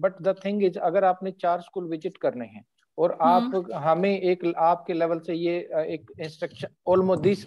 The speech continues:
Speaker 1: this is a kind of instruction that you passed on to us कि भाई तीन schools हमने वो लेने हैं, एक वो लेने हैं, तो we cannot go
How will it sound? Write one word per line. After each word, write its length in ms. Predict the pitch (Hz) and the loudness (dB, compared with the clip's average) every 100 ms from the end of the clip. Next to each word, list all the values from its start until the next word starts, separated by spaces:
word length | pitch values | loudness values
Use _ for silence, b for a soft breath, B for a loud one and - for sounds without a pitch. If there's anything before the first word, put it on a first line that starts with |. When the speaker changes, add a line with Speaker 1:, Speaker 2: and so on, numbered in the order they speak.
| 147 | -4
Speaker 1:
this 180 | 185 | -4
is 160 | 185 196 | 0 -2
a 200 | - 170 | -2 -8
kind 320 | - 170 170 | 0 0 2
of 100 | 175 | -2
instruction 500 | 170 165 - 143 - 170 | -2 -10 -8 -8 -6 -2
that 140 | 165 156 | -2 0
you 80 | 165 151 | -4 2
passed 260 | 156 160 165 | 2 2 0
on 180 | 151 151 | -4 -4
to 160 | 151 | -6
us 60 | 147 - b b b - | -6 -12 b b b -8
कि 80 | |
भाई 160 | 160 180 | 0 2
तीन 320 | 175 175 180 | 4 2 2
schools 280 | 180 180 165 | 0 -2 -2
हमने 220 | 170 165 | -2 0
वो 160 | 165 151 | 2 4
लेने 260 | 143 139 | 2 0
हैं, 220 | 156 170 165 | -2 -6 -4
एक 160 | 151 143 | -6 -4
वो 80 | |
लेने 240 | 127 117 120 | -4 -6 -8
हैं, 80 | 156 | -8
तो 160 | 240 | -4
we 100 | 220 214 220 | -4 0 0
cannot 260 | 214 233 | 2 2
go 280 | 185 180 220 | 2 2 2